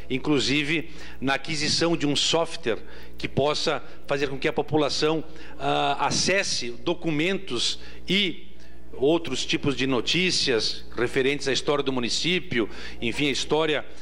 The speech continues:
da nossa colonização, e nos, nos sugeriram, se fosse possível, apresentar um projeto que criasse um programa onde o, pessoas ou até mesmo entidades jurídicas pudessem participar através de programas e projetos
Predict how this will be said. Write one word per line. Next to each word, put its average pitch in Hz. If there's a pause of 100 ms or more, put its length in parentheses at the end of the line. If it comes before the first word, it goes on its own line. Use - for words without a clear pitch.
(140)
da 127
nossa 143
colonização, 147 (340)
e 202 (140)
nos, 165
nos 190
sugeriram, 185
se 175
fosse -
possível, 170 (260)
apresentar 160
um 165
projeto 156
que -
criasse 151
um 170
programa 165 (320)
onde 175 (360)
o, 175
pessoas 208
ou 185
até 180
mesmo 185
entidades 165
jurídicas 151 (280)
pudessem 202
participar 202 (220)
através 156
de 151
programas 170
e 151
projetos 165